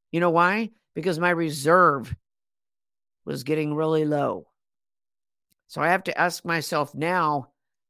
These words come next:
okay, if my hundred went down to say, "Oh, I'm, gosh, guys, it, it, it was down to thirty or forty." I had to look at what's my reserves. What if another covid comes? What if another Hurricane Harvey comes in my area? What are we gonna do?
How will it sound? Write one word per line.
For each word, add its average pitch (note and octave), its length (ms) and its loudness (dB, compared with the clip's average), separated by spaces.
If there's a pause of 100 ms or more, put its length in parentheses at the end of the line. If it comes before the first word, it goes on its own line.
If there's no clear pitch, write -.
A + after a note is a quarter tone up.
(120)
okay, E3 520 -2
if - 240 -12
my F3 240 0
hundred E3+ 440 -2
went D#3 220 -4
down D#3+ 320 0
to C#3 100 -4
say, D3+ 500 -2 (380)
"Oh, D3+ 120 -4
I'm, F3+ 180 2
gosh, E3 360 0
guys, C#3 300 -4
it, F3 240 -6
it, F#3 320 -4
it F3 140 4
was F#3+ 160 -4
down F3 260 0
to D3 80 -4
thirty D#3 300 -2
or C#3 80 -2
forty." D3 480 -4 (340)
I D#3+ 140 4
had F#3+ 140 2
to F3 80 -2
look F#3+ 180 -2
at E3 140 -4
what's F3+ 240 0
my A3 140 -2
reserves. F3 840 -4 (100)
What D#3 160 -2
if G3+ 100 -6
another G#3+ 280 -2
covid F#3+ 440 -2
comes? - 440 -12
What D#3 120 0
if G3 120 -8
another G3+ 260 -4
Hurricane F#3+ 480 -2
Harvey F3 360 0
comes B2+ 400 -8
in A#2+ 100 -4
my A2+ 180 -6
area? A#2 380 -4
What D3 160 0
are F#3 40 -2
we G3+ 120 0
gonna G3+ 240 -4
do? G3+ 240 -2